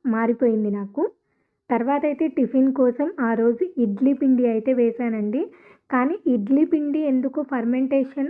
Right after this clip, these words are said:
అవ్వలేదు బయట పెట్టగానే. ఫర్మెంటేషన్ ఎందుకు కాలేదో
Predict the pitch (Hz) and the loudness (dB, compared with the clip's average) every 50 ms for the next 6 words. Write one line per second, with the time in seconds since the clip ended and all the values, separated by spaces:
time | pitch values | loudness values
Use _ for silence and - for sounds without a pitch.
0 | - 247 214 208 220 240 247 247 240 226 240 214 233 220 220 226 240 233 240 214 | -4 -6 -6 -4 -2 -2 0 0 0 0 -2 -2 -4 -6 -6 -6 -6 -6 -6 -6
1 | 226 - 226 214 220 214 208 240 349 - _ _ _ _ _ _ _ _ - 247 | -6 -6 -6 -6 -6 -6 -6 -6 -8 -10 _ _ _ _ _ _ _ _ -2 0
2 | 226 233 240 254 277 285 277 311 302 277 285 - 311 294 294 294 294 285 277 269 | 0 2 2 2 0 0 0 0 0 -2 -2 -4 -4 -4 -2 -2 -2 0 0 0
3 | 277 285 269 240 240 240 247 269 262 269 294 262 262 247 254 247 254 269 294 330 | -2 -2 0 0 2 2 2 0 -2 -2 -2 0 0 0 0 0 0 0 -2 -2
4 | 370 | -6